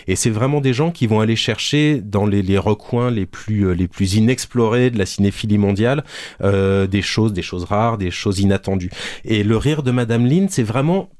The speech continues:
pareillement un, une toute petite, euh, évocation. C'est donc l'histoire d'une femme, d'une vieille femme, euh, qui un jour tombe.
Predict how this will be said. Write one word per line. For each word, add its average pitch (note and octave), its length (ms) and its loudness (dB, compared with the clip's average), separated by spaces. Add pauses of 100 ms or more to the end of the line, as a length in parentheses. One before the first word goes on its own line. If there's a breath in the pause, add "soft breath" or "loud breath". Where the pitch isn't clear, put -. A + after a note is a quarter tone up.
(140)
pareillement C#3+ 560 0
un, A#2 240 0
une A2+ 260 2 (420)
toute A3 180 0
petite, - 560 -4
euh, A2+ 680 4 (100)
évocation. C#3+ 680 0
C'est - 100 -6
donc A2 200 -2
l'histoire D3+ 220 -2
d'une G#2+ 160 0
femme, F#2+ 280 0
d'une F2 160 -2
vieille E2 220 -2
femme, A#2+ 340 0 (460 loud breath)
euh, G2 500 4
qui - 180 -4
un B2 100 2
jour B2 200 -2
tombe. G2 500 0